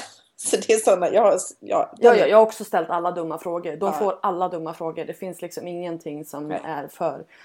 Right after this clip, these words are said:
Speaker 2: för dumt. Och det här är ganska bra, för vi har ett par stycken såna här i, i Better Bloggers, eh, medlemsgrupp på Facebook. Så att om man behöver en bokföringsperson,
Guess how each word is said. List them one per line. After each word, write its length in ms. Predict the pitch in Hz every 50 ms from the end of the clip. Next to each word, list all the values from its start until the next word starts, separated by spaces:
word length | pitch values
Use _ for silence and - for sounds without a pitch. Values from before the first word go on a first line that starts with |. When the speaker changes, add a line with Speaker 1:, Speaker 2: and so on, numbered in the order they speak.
| - _ _
Speaker 2:
för 200 | - - 214 185
dumt. 260 | 170 202 190 147 - - - -
Och 60 | 214
det 60 | 226
här 140 | 208 330 381
är 40 | 370
ganska 240 | 294 269 269 -
bra, 160 | 262 277 240 226
för 120 | - 220
vi 100 | 226 277
har 280 | 277 - 311 349 330 240
ett 120 | 214 220
par 120 | - 247 247
stycken 300 | - - 220 214 196 185
såna 160 | 180 180 196
här 340 | 220 226 202 180 - - -
i, 260 | 214 190 185 185 185 _ _ _ _ _ _ _ _ -
i 300 | 208 196 185 180 180 180
Better 220 | 185 190 - 196
Bloggers, 480 | 202 247 240 165 170 180 180 - - -
eh, 160 | 185 180 -
medlemsgrupp 1040 | 202 220 208 185 185 190 175 175 180 - - - 214 220 339 - - - - - -
på 100 | - 214
Facebook. 600 | - 294 302 285 285 - - - - - - - _ - - 269 -
Så 140 | - - 226
att 220 | 208 208 - - -
om 100 | 240 233
man 140 | 240 240
behöver 480 | 240 240 - 302 359 370 349 285 208 185
en 100 | 185 185
bokföringsperson, 1080 | 185 185 180 - - 196 170 165 180 180 - - 226 214 - 262 190 156 160 170 196